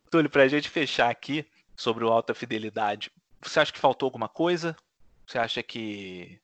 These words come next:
tem alguma coisa que a gente precisa ainda falar, que a gente esqueceu, que a gente passou por cima?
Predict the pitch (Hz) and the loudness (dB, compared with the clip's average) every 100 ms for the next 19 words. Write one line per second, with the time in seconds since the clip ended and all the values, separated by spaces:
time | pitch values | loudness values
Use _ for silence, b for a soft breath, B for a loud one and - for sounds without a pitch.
0 | _ _ _ - - 107 107 107 - 110 | _ _ _ -10 -8 -8 -8 -8 -6 -8
1 | 101 - 104 104 - 98 - 104 - 107 | -8 -12 -10 -10 -10 -12 -14 -16 -14 -14
2 | 104 101 95 101 - 107 104 - 110 104 | -10 -10 -10 -14 -14 -12 -10 -6 -6 -4
3 | 127 123 - 101 107 - 95 - 131 123 | -2 -2 -2 -12 -14 -16 -14 -6 -4 -4
4 | 104 107 - 101 - - 101 - 120 123 | -6 -8 -10 -10 -10 -12 -14 -12 -10 -10
5 | 123 | -10